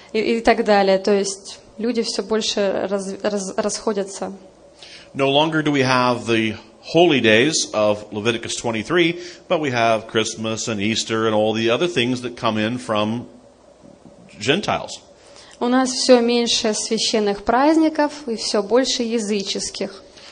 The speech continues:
Speaker 2: And over time, we've replaced most of the, a lot of the Hebrew scriptures with other things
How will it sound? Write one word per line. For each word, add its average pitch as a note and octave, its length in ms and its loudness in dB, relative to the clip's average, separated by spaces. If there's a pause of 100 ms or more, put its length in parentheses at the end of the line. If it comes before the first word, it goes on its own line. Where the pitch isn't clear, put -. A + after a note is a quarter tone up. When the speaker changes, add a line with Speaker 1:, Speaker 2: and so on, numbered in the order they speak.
(100)
Speaker 2:
And B2+ 160 -2
over C#3+ 320 6
time, C3+ 380 0
we've B2+ 180 -2
replaced D3 680 0 (540)
most C#3 440 0
of A#2 180 -2
the, A#2+ 400 -4
a - 40 -10
lot A#2+ 200 6
of C#3+ 80 0
the B2 60 -2
Hebrew A2 240 -2
scriptures D3 600 -6
with B2+ 360 -6 (200)
other B2+ 240 2
things E3 460 -2